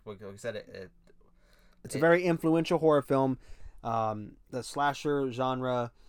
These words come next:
Speaker 2: owes so much to it for its re-, for the resurgence of, uh, of the slasher, uh, subgenre that, that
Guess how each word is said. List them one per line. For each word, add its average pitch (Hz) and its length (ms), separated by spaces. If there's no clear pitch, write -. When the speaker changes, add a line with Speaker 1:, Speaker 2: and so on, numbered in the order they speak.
Speaker 2:
owes 127 380
so 139 260
much 135 280
to 131 180
it 131 220
for 123 140
its - 140
re-, 120 200
for 123 100
the 117 80
resurgence 127 500
of, 110 180
uh, 110 380
of 107 140
the 117 80
slasher, 156 640
uh, 131 160
subgenre 147 560
that, 113 220
that 113 140